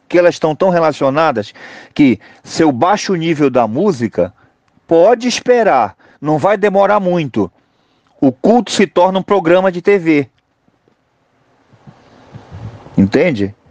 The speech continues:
Então há uma, uma linha de, é, pessoas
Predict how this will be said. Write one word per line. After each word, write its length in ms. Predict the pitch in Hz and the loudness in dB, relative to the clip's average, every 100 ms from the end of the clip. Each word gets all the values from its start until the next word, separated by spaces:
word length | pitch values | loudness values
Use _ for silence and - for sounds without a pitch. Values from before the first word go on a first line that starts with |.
| - | -6
Então 320 | 110 - 170 - | -6 0 0 2
há 120 | 175 | 2
uma, 680 | 240 233 196 156 127 101 101 - - - | 2 2 0 0 0 -2 -6 -20 -20 -10
uma 580 | 107 107 92 76 67 76 _ _ _ - - _ - _ 117 | -2 0 0 -2 -6 -16 _ _ _ -20 -20 _ -20 _ 2
linha 880 | 135 139 226 240 165 117 92 85 - _ _ _ _ - | 2 4 4 4 4 2 0 -4 -14 _ _ _ _ -16
de, 520 | 104 123 123 107 82 - _ _ _ _ _ _ _ _ _ | -2 4 4 4 2 -6 _ _ _ _ _ _ _ _ _
é, 400 | 101 104 98 92 85 | 0 2 4 2 0
pessoas 840 | 160 156 - 208 214 135 110 - | -2 -2 0 2 2 2 -2 -14